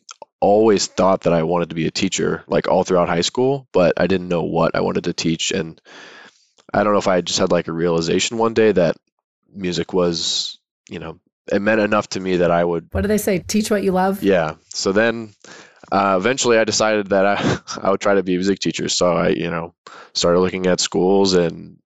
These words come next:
Speaker 1: auditioning, and the next thing you knew, I was, I was doing it. So.
Speaker 2: Well, first I'm gonna comment what I think a lot of people are thinking, and I could be wrong. And also I'm cognizant sitting here as a diversity professional and peddling in stereotypes,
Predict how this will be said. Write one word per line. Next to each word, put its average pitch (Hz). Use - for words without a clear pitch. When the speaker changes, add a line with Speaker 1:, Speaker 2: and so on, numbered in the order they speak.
Speaker 1:
auditioning, 92
and 80
the 90
next 87
thing 85
you 87
knew, 98
I 92
was, 92
I -
was 98
doing 127
it. -
So. 87
Speaker 2:
Well, 190
first 247
I'm 285
gonna 277
comment 165
what 160
I 160
think 156
a 160
lot 147
of 156
people 160
are 165
thinking, 160
and 208
I 220
could 262
be 262
wrong. 208
And 208
also 202
I'm 208
cognizant 220
sitting 190
here 180
as 170
a 165
diversity 180
professional 160
and 160
peddling 196
in 175
stereotypes, 175